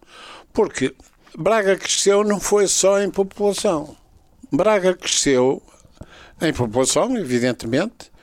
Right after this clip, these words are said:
em atividade económica, no turismo, no ensino superior, nos eventos, enfim,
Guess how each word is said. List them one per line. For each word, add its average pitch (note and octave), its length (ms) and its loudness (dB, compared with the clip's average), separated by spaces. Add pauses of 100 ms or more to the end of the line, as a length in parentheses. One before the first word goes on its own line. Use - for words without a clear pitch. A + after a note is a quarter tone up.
(440)
em G#3 200 2
atividade E3 480 0
económica, C#3+ 560 -4 (1200)
no G#3 140 4
turismo, E3 680 0 (500)
no F#3+ 140 4
ensino G3 380 2
superior, D3 600 2 (1040)
nos A#3 260 2
eventos, D3 680 0 (760)
enfim, F3+ 320 0